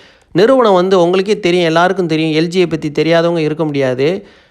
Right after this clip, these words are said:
நி-, நிறுவனம் வந்து தரமான எலக்ட்ரானிக்ஸ் பொருட்களை தயாரிப்பதுல நிபுணத்துவம் பெற்ற நிறுவனமா இருக்கிறாங்க.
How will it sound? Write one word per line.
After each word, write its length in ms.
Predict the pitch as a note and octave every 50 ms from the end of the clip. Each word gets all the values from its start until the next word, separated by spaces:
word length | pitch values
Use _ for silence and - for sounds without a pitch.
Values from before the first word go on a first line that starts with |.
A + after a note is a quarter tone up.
| _ _ _ _ -
நி-, 260 | C#3 D3+ D#3 D3+ D3+
நிறுவனம் 420 | D#3 E3+ F#3+ A3+ A3+ G#3+ G3 F#3
வந்து 120 | F#3+ G3+ F#3+
தரமான 460 | - D3+ D3+ F#3 F#3+ G3+ G#3+ A3+ A3
எலக்ட்ரானிக்ஸ் 580 | F#3+ E3+ F#3+ F#3+ - G#3+ G#3 G3+ F#3+ - - -
பொருட்களை 300 | E3+ D#3+ E3 F3 D#3 D3
தயாரிப்பதுல 720 | D#3+ D3+ D#3+ F3 F3+ E3+ E3+ D#3+ D#3 D3+ D#3 F3 E3+ D#3
நிபுணத்துவம் 520 | D3+ E3 F3 G#3+ A3 A3 G#3+ G3 F3+ E3+
பெற்ற 220 | D#3+ D3+ - D#3+ D#3
நிறுவனமா 420 | D#3 D3 D3 D#3 D#3 D#3 D3+ D3 C#3
இருக்கிறாங்க. 560 | C3+ B2+ C3+ C3 B2+ B2+ B2+ C3 D#3+ F#3+